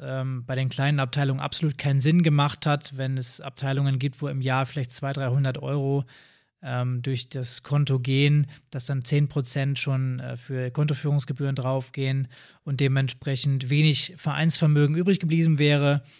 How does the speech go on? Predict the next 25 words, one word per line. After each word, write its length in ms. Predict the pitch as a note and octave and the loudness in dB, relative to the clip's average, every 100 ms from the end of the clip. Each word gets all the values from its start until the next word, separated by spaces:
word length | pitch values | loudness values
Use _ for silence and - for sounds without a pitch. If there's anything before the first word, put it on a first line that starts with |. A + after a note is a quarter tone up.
| - - _ - | -20 -20 _ -6
Ähm, 300 | C3 B2+ C3+ | -4 -2 0
und 100 | C#3 | 2
da 80 | |
mussten 360 | D3 D3 D#3 C3+ | 4 4 2 4
wir 200 | D3+ D3 | 4 4
auch 120 | B2+ | 2
unserer 260 | D3 C3+ C3 | 2 2 2
Sorgfaltspflicht 920 | C3 C#3 - D3 C3+ - D3 D3 - | 4 2 2 0 2 0 2 0 0
einfach 340 | C#3+ B2+ C3+ - | -4 -4 -4 0
nachgehen, 800 | C3 C#3 C#3+ - C#3+ C#3 C#3 B2 - _ - | 2 2 0 0 2 2 0 -4 -14 _ -8
äh, 240 | C3 C3 | -6 -6
kein, 560 | B2 C3 B2+ C3 B2 B2 _ _ - | -6 -4 -2 -2 -4 -8 _ _ -12
ja, 180 | B2 A#2+ | -8 -8
Geld 420 | A#2+ B2+ C3 - | -4 -4 -4 -8
aus 140 | B2 | -4
dem 140 | C3+ A#2+ | -2 -2
Fenster 340 | B2 A#2+ B2+ | -2 -2 -4
zu 100 | C#3 | -6
schmeißen. 480 | - A#2+ B2 A#2+ C3 _ _ _ _ _ _ _ _ _ _ | -8 -8 -10 -12 -16 _ _ _ _ _ _ _ _ _ _
Was 220 | D3 D#3 | 0 4
man 80 | F3+ | 6
natürlich 240 | D3 D#3+ | 6 4
auch 100 | D#3+ | 4
machen 320 | D3+ C#3+ D3 B2+ | 4 4 0 0
kann, 400 | E3+ G3+ C4 | 0 0 -2